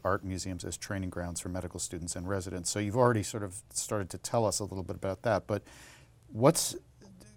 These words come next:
give us a sense, if you can, of the, uh, the kind of snapshot argument of the book, but also why it was important for you to write this book. Why was that an important thing to do?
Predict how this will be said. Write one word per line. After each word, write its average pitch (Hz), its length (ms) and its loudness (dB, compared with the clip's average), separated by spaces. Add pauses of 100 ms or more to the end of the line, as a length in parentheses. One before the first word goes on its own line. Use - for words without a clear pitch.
(140)
give 143 160 8
us 175 160 10
a 131 60 2
sense, 131 320 4
if 117 100 -2
you 120 80 2
can, 107 240 2
of 101 140 -2
the, - 80 -4 (180)
uh, 98 240 4
the 92 340 -2
kind 95 140 -4
of 87 60 -6
snapshot 104 580 0
argument 107 480 0
of 90 120 -6
the 98 80 -6
book, 123 340 0 (320)
but 127 80 8
also 139 260 12
why 123 240 8
it 143 80 4
was 120 160 0
important 110 380 -2
for 110 100 -8
you 98 100 -4
to 95 60 -10
write 92 220 -4
this 92 160 -14
book. - 280 -14
Why 98 140 -6
was 104 160 -8
that 95 140 -6
an 92 80 -8
important - 320 -10
thing 101 120 -12
to 95 80 -10
do? - 220 -14